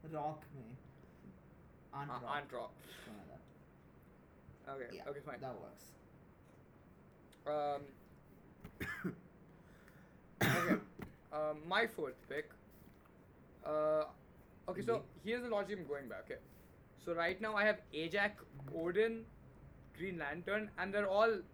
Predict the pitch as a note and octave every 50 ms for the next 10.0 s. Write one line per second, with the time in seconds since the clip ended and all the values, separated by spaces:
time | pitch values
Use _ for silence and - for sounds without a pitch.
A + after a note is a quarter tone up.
0 | - - - - - - - - F3 F#3 F3+ F3+ G3 G#3 G#3 G3+ - G#3 F#3 D3
1 | C#3 D3+ E3 F3+ F#3+ G#3 G#3+ A3 G#3+ G#3 - - - G3 F#3+ F#3 G3 G#3 A3 A3
2 | G#3+ - - - - - - - - - - - - - - - - - - -
3 | - - - - - - - - - - - - - - - - - - - -
4 | - E3 D#3 D#3 D#3 - - - - - F3+ F3 - D#3+ D#3+ D3+ F#3+ G3 A3 G#3+
5 | G#3 G3 F#3+ G3+ G3+ D3 D#3 D#3+ D#3 - - - - G#3 G3+ F#3+ - C#3+ C#3 C#3
6 | - - - - - - - - - - G3 E3+ D3 - - - - - D3+ E3+
7 | E3 E3+ E3 F3 E3+ E3+ - - D3+ D#3+ F3+ F3+ F3 E3+ F3 E3+ E3+ D#3+ D#3 D3+
8 | D#3 D3+ A#2 - - - - - - - D#3+ F3 G#3+ A3+ A3+ - G#3+ F#3+ F3 F#3
9 | F#3+ G3 A3 A#3 A#3 A3 A3 - E3+ E3+ - F#3 E3 C#3 D3 C#3+ C3 G#2 -